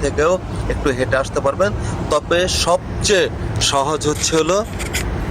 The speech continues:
বে ফ্রন্ট এমআরটির থেকে। তবে যারা শেন্টন ওয়েট থেকে আসতে চান, তারা আসতে পারবেন একশো তেত্রিশ নাম্বার বাস, বাসে, যেটা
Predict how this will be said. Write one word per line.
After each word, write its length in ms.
বে 200
ফ্রন্ট 340
এমআরটির 540
থেকে। 340
তবে 240
যারা 320
শেন্টন 480
ওয়েট 260
থেকে 200
আসতে 380
চান, 300
তারা 220
আসতে 220
পারবেন 320
একশো 340
তেত্রিশ 460
নাম্বার 240
বাস, 320
বাসে, 400
যেটা 220